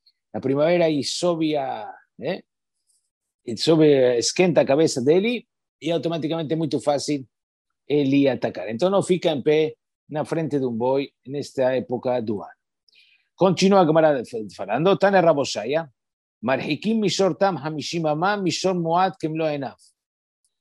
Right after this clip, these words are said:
La persona debe se afastar de un shor que no está acostumbrado a cifrar. Shor tam, cincuenta amot,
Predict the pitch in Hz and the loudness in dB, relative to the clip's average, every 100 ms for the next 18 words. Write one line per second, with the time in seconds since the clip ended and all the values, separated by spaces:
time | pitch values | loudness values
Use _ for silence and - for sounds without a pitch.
0 | _ _ - 117 202 190 196 - 175 170 | _ _ -10 0 4 6 6 4 2 2
1 | 156 - 156 131 151 214 175 - 240 254 | 0 0 0 0 -2 -2 -4 -4 -2 -4
2 | 190 208 240 180 170 151 - 143 135 127 | -6 -8 -6 -6 -4 -6 -8 -6 -4 -4
3 | 117 - - 101 82 - - 190 196 151 | -4 -6 -6 -8 -8 -8 0 4 4 4
4 | 180 208 240 - - - 165 165 202 160 | 2 2 0 -10 -12 -6 -2 0 0 2
5 | 175 156 139 | 2 2 -2